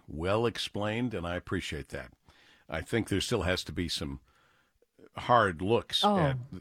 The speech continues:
Speaker 1: at
Speaker 2: mm-hmm.
Speaker 1: this, especially given, again, that, uh, i-, people obviously poured money into the company. The company did very well with their stock, and, uh, all for naught in the end. So
Speaker 2: Well, and we can't forget, too, that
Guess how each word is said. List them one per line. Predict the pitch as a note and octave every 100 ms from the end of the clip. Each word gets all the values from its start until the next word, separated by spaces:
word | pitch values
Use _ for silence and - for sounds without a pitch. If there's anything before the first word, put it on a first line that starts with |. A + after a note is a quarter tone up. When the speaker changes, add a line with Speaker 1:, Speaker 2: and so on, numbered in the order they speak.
| -
Speaker 1:
at | E3
Speaker 2:
mm-hmm. | E3
Speaker 1:
this, | F#3 G#3+ -
especially | - - D#3+ B2 A2
given, | G2 G#2 A2
again, | F#2 G2+ G2 G2+ - _ _ _
that, | F2 G#2 G#2 _
uh, | A2+ G2 -
i-, | A2
people | - B2 A2+ A2
obviously | G#2+ A#2+ A#2 C3
poured | A2 A#2+ A2+
money | G2+ A#2+ C#3
into | D3 D#3 D3
the | B2+ B2+
company. | C#3+ C#3 D#3+ G#3+
The | -
company | A#2+ A#2+ C3+ A#2
did | G2+ E2+
very | G#2+ G2
well | G2 A#2+ D3+ G#3+ - _ _ _ _
with | - G2+ -
their | G2
stock, | E2 - B2 G3+ - - _
and, | - G#2+ A2 G#2+ -
uh, | G#2
all | - G#2+ D3+
for | - A#2+
naught | F#3 D4 - _ -
in | F2+
the | E2+ D#2+
end. | B1+ - - -
So | G#3
Speaker 2:
Well, | G3 G#3+ - -
and | A3+ G#3+
we | A3+
can't | A3+ C#4 A3+ -
forget, | F3+ F#3+ E3+
too, | - F#3 D#3
that | C#3+